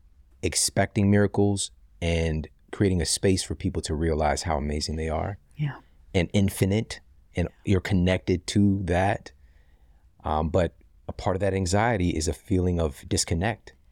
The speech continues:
Speaker 1: from that. And that's what I wanna ask you about next, because you mentioned in these kind of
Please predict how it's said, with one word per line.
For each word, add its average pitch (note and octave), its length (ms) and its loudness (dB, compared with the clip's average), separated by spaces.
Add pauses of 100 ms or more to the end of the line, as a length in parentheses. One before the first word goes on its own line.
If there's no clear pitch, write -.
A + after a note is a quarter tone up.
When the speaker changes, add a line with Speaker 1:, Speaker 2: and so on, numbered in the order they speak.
Speaker 1:
from D#2 220 -2
that. D2+ 120 -2
And D2+ 100 -2
that's F2 160 0
what G2+ 100 4
I - 20 2
wanna F2+ 180 2
ask E2+ 260 -2
you - 40 -4
about D2+ 220 0
next, F#2 400 -2
because D#2 400 -4
you D#2 60 -6
mentioned E2 400 0
in E2 100 0
these D#2+ 160 -2
kind D2+ 180 -2
of - 80 -4